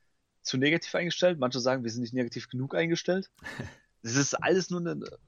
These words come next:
Speaker 1: wirklich eine neutrale
Speaker 2: Ja.
Speaker 1: Betrachtung, wenn man's halt mal so durchgeht. Natürlich, äh, kann man jetzt vorhalten, okay,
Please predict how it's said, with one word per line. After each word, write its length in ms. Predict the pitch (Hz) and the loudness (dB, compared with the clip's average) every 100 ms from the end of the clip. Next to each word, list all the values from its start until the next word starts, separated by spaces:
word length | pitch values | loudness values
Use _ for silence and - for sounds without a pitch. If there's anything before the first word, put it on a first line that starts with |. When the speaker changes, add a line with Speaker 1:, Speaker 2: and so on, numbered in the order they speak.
| - - | -20 -2
Speaker 1:
wirklich 240 | 143 156 | 0 2
eine 120 | 143 | 0
neutrale 540 | 135 120 - 113 147 180 | 2 0 -2 0 2 2
Speaker 2:
Ja. 100 | 160 | 2
Speaker 1:
Betrachtung, 640 | 82 123 139 139 175 151 | 0 0 -2 -2 -12 0
wenn 120 | 139 | 2
man's 140 | 139 151 | 2 2
halt 100 | 147 | 0
mal 60 | |
so 120 | 117 | -2
durchgeht. 520 | 107 160 190 - 107 - | 0 0 0 -2 -4 -4
Natürlich, 500 | 113 - 170 156 - | -6 -2 -2 -2 -2
äh, 120 | 104 | -2
kann 120 | 123 | 0
man 120 | 123 | 2
jetzt 200 | 120 120 - | 0 -4 -2
vorhalten, 280 | 127 135 | 0 0
okay, 280 | 120 - 127 | -2 -2 -2